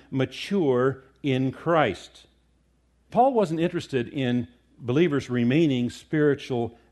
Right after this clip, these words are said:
babies. He wanted them to become spiritually mature. He was not only interested in getting people saved, but also leading them to maturity in Christ. You know, one of the s-, distinguishing f-, uh, features of babies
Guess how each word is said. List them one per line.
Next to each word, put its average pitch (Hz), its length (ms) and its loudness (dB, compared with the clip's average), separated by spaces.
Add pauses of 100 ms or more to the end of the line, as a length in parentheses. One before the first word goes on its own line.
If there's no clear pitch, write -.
(100)
babies. 135 440 0
He 180 120 -2
wanted 180 400 -2
them 147 160 -2
to 139 80 -4
become 131 600 -2 (180)
spiritually 139 880 0 (180)
mature. 156 600 0 (840)
He 165 100 0
was 165 160 0
not 233 260 4
only 160 300 2
interested 151 380 -2
in 131 80 -4
getting 147 240 0
people 135 240 -4
saved, 190 320 2
but 151 120 -4
also 165 360 0
leading 175 460 0
them 143 220 0 (220)
to 165 120 -2
maturity 147 960 0 (180)
in 139 240 0
Christ. 170 600 -2 (1000)
You 175 80 2
know, 185 80 4
one 226 140 4
of 214 60 2
the 202 60 6
s-, 170 120 0
distinguishing 170 920 0
f-, - 140 -8 (480)
uh, 127 60 -4
features 180 480 0
of 127 160 -4
babies 165 400 4